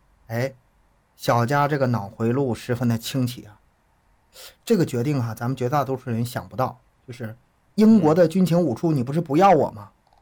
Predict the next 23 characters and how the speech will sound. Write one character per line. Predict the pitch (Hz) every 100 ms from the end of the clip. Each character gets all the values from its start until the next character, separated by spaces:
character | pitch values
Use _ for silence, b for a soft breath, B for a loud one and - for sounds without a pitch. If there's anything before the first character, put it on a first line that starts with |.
| _
那 | 226 262 214
我 | 127 117
去 | 117 - 220 - _ -
对 | 285
面， | 233 294 185
去 | - 214
德 | - 151 262
国 | 165
那 | 135
边 | 131
应 | 123 117
聘 | 127 120
去。 | 117 _ - _ _ _ _ _ _ _ _ _ -
他 | 277 - _ -
真 | 294
的 | 294 294
是 | 269
想 | 247 147 117
帮 | 185 208
德 | 156
国 | 143
人 | 139 110
吗？ | 120 117